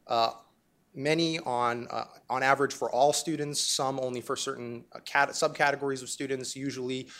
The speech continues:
uh, low-income minority students who are, have the, are the most choice-deprived initially. Only one study n-, found no visible effect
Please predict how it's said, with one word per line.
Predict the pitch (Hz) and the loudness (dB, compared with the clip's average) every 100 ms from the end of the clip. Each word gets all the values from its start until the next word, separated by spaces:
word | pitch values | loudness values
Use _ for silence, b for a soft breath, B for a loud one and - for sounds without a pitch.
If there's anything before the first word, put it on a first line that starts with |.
| B B | B B
uh, | 120 113 131 | -4 -2 2
low-income | 127 135 131 135 127 | 4 4 2 -4 -4
minority | 113 117 127 123 | -4 0 0 -2
students | - 131 120 117 - | -4 -2 -2 -4 -6
who | - 110 113 | -6 -6 -4
are, | - - 120 - | -6 -4 -4 -2
have | 110 - | -4 -4
the, | 110 104 101 b | -10 -12 -16 b
are | 123 | -2
the | 127 | 0
most | 139 135 - | 0 0 -2
choice-deprived | - 143 123 - - 123 117 117 117 | -4 -4 -4 -10 -2 0 0 -4 -4
initially. | 127 139 147 139 131 B B B | -6 -4 -2 -4 -6 B B B
Only | 143 143 | -2 -2
one | 131 147 | 0 0
study | 147 - - | 0 -2 -4
n-, | 139 135 | -4 -4
found | - 131 127 | 0 0 2
no | 123 120 113 | 2 2 0
visible | 123 113 110 | -4 -2 -2
effect | 104 - 139 - | -2 4 4 2